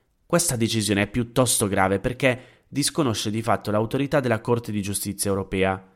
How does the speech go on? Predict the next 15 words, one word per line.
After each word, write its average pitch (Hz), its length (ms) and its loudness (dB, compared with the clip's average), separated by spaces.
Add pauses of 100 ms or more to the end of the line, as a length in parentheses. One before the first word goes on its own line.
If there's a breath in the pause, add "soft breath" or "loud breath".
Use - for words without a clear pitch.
(340 soft breath)
e, - 80 -10
secondo 147 400 2
i 120 40 2
trattati 104 480 -2
europei, 90 840 -4 (120)
la 101 180 -8
Corte 139 320 0
di 92 100 -2
Giustizia 92 640 -4
ha 110 160 -2
il 98 120 -4
primato 127 760 -2
sui 113 180 -4
tribunali 98 440 -4
nazionali 87 800 -4